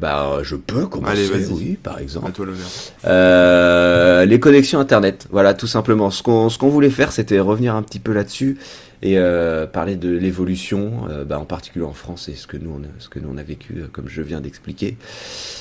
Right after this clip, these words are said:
Speaker 1: Parce que, euh, voilà, aujourd'hui on a la fibre et tout, euh, on a des connexions, euh, bientôt cinq G, euh,
Speaker 2: On
Speaker 1: qui,
Speaker 2: se gave.
Speaker 1: qui tracent. On se gave, on se rend même pas, on, on se rend pas compte à quel point
Speaker 2: On se rend pas
Speaker 1: c'est
Speaker 2: compte.
Speaker 1: fou. <laughs> On se rend plus compte. Non, non, non.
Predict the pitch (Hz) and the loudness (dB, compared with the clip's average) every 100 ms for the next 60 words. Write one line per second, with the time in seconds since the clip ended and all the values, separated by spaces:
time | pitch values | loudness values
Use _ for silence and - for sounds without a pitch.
0 | - - _ _ 85 - - 101 113 85 | -20 -20 _ _ -8 -8 -6 -4 -4 -6
1 | 73 71 98 131 80 85 92 67 78 - | -8 -6 -4 -4 -4 -6 -6 -8 -10 -8
2 | 98 87 90 104 107 87 78 78 82 - | -8 -6 -8 -8 -6 -4 -6 -8 -10 -8
3 | 87 90 - 95 82 78 80 101 107 120 | -8 -8 -8 -6 -4 -4 -4 -6 -2 -4
4 | 117 117 107 101 117 120 113 95 95 98 | -2 -2 -2 -2 -4 -2 -4 -6 -6 -6
5 | 90 98 107 107 - 107 117 - _ - | -2 -2 -2 -8 -8 -8 -8 -14 _ -16
6 | - 90 - 101 90 92 95 139 - 151 | -12 -10 -4 -2 2 2 4 2 2 2
7 | 85 95 117 117 110 110 107 117 117 117 | 2 4 2 4 4 4 2 4 4 2
8 | 123 117 139 135 139 110 101 107 - 120 | 0 4 4 4 0 0 2 0 0 -4
9 | 113 - - - 98 101 95 - 101 - | -4 -10 -14 -12 -4 -4 -4 -6 -10 -12
10 | - - - - - 101 - 123 117 175 | -20 -20 -18 -6 -2 -2 0 0 0 -4
11 | 185 110 98 - - 95 107 107 98 107 | -2 -4 -4 -8 -4 2 2 2 -2 -4